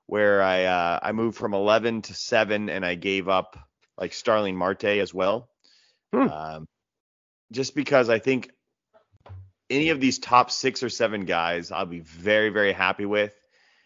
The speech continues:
Speaker 2: Mm.
Speaker 1: And after that, I think there's a big drop off of, like, the, after the first seven is where I'm like,
Speaker 2: Yeah,
Speaker 1: "Oh, there's a big
Speaker 2: and
Speaker 1: drop off."
Speaker 2: and keep in mind,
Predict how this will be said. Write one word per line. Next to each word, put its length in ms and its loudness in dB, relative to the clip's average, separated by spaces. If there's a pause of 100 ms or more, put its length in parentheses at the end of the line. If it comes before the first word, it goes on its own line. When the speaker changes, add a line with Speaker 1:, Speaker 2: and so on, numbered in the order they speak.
(140)
Speaker 2:
Mm. 220 6
Speaker 1:
And 340 -4 (320)
after 280 4
that, 220 6
I 80 -2
think 180 -10
there's 180 -8
a 40 -10
big 240 -10
drop 300 -4
off 240 -8
of, 160 -14
like, 240 -12
the, 180 -10
after 220 -6
the 80 -6
first 1000 -12
seven 400 -8 (280)
is 120 -20
where 160 -8
I'm 120 -10
like, 140 -8
Speaker 2:
Yeah, 220 10
Speaker 1:
"Oh, 20 6
there's 200 0
a 40 -10
big 120 4
Speaker 2:
and 240 6
Speaker 1:
drop 140 -12
off." 100 -14 (680)
Speaker 2:
and 200 4
keep 280 0
in 140 4
mind, 680 2